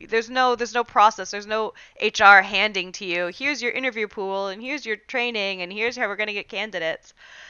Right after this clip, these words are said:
Um, you wear a lot more hats at a small company, but that comes with a lot more autonomy and a lot more ability to be creative.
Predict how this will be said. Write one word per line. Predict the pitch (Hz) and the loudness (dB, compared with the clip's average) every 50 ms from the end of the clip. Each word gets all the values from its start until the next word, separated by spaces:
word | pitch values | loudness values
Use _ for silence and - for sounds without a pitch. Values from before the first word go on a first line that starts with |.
| - - - _ _ _ - | -20 -20 -20 _ _ _ -2
Um, | 175 170 156 - 69 64 - - | -2 0 0 -2 -6 -8 -12 -14
you | 214 254 | -10 -4
wear | 294 349 370 | 0 2 2
a | 339 294 262 | 2 4 6
lot | 247 240 226 - | 6 6 6 6
more | 214 208 202 202 | 2 0 0 0
hats | - - - - - - - | 0 0 -2 -2 -4 -8 -12
at | 214 | -12
a | 190 | -12
small | - - 196 196 185 | -12 -6 -4 -4 -4
company, | - - 196 180 196 - - 370 440 415 | -2 -2 -4 -4 -4 -8 -8 -8 -8 -6
but | - 226 - | -6 -2 0
that | 185 - - | 0 0 0
comes | - 208 208 202 | -4 -10 -12 -12
with | 202 - | -14 -14
a | 202 180 | -6 -2
lot | 185 185 - 180 | -2 -2 -2 -2
more | 180 180 175 | -2 -2 -2
autonomy | 175 - - 180 165 160 175 214 240 | -2 -4 -6 -6 -6 -6 -6 -8 -8
and | 262 247 | -6 -6
a | 208 180 | -6 -4
lot | 180 175 - - | -4 -4 -4 -4
more | 165 175 175 170 | -6 -6 -6 -6
ability | 165 160 165 160 160 160 160 160 165 | -6 -6 -10 -10 -10 -10 -12 -14 -14
to | - 175 | -18 -18
be | 156 - 156 151 151 143 | -16 -14 -14 -12 -12 -14
creative. | - - - 160 147 160 156 - - - - - | -16 -14 -10 -8 -8 -6 -8 -8 -12 -16 -20 -20